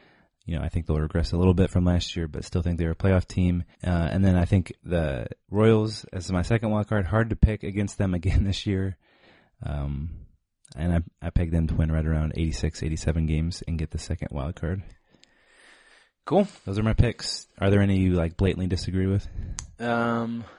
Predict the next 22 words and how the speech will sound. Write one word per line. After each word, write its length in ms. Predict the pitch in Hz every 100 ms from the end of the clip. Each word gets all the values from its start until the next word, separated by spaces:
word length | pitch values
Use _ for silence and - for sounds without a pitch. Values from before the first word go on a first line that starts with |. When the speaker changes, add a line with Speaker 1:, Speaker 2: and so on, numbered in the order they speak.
| -
Speaker 2:
it's, 240 | 135 143 -
the 260 | - 110
American 320 | 123 139 139
League 160 | 113 104
is 80 | 95
so 120 | 120
much 160 | 107 -
different 280 | 95 110 87
than 80 | 87
the 60 |
National 340 | 90 90 110 101
League. 240 | 107 - _ _ _ _ _ -
Um, 280 | 92 76 73
everything 460 | - 110 110 92 87
is, 300 | 87 - -
is 140 | 98 92
up 140 | 87
for 100 | 92
grabs, 340 | 82 85 82 87
I 80 |
would 140 | 80 82
say. 420 | 92 85 82